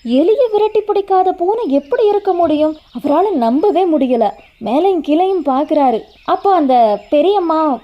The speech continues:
குவளையில தண்ணீர் கொண்டு வரும்போது வாரிக்கையன் கேக்குறாரு,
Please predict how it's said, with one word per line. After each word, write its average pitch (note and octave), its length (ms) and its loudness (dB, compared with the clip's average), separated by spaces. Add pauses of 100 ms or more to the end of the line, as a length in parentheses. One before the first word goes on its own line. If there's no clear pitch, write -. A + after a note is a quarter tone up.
குவளையில D4+ 600 2
தண்ணீர் C4+ 360 -2
கொண்டு B3 260 0
வரும்போது A#3+ 460 0
வாரிக்கையன் A#3+ 560 -2
கேக்குறாரு, G#3 440 -2